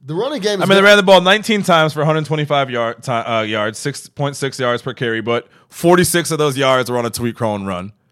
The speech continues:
Speaker 1: Yeah.
Speaker 2: So take that out. That's eighteen runs for sixty yards. Or eighteen runs for eighty yards, I'm sorry.
Speaker 1: True.
Speaker 2: So that's three point eight yards a carry, right? Your feature back,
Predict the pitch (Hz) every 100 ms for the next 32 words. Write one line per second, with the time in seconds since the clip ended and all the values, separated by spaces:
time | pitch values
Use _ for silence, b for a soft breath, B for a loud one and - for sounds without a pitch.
0 | - 185 240 - 123 160 151 156 147 135
1 | 131 127 120 - 143 143 151 139 123 127
2 | 120 113 117 107 120 - 107 85 - -
3 | _ _ _ _ _ _ _ _ _ _
4 | _ _ _ _ 135 143 156 170 143 127
5 | 127 120 113 107 95 85 90 92 76 -
6 | _ _ _ _ _ _ _ _ _ -
7 | 208 269 - - 120 113 - 135 143 139
8 | 143 131 123 120 _ 123 127 117 113 110
9 | 107 110 113 92 82 95 117 127 127 120
10 | - 190 190 147 139 151 120 -